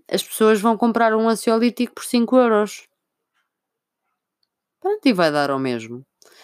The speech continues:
Ah, só que se calhar a erva não lhe está a destruir o fígado e o estômago e o ansiolítico a longo prazo está.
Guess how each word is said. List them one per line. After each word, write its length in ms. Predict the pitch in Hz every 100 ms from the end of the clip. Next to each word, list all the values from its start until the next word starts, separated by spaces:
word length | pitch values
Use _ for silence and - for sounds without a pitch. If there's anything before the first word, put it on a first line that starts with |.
| - _ _ _ _ _ _
Ah, 800 | - 147 143 143 147 147 143 139
só 200 | - 170
que 100 | -
se 80 | -
calhar 340 | 160 156 147
a 40 | 143
erva 420 | 147 156 135 139
não 140 | 139
lhe 60 | 139
está 340 | - - 139
a 40 | 135
destruir 480 | - - 147 143 131
o 60 |
fígado 400 | - 156 143 131
e 60 | 131
o 20 |
estômago 580 | 127 - 131 127 131 139 _ _ _ -
e 640 | 170 170 175 170 170 160 - -
o 120 | 165
ansiolítico 640 | 170 - 180 185 170 - 185
a 40 |
longo 240 | 190 185
prazo 320 | - 185 175 -
está. 380 | - 185 165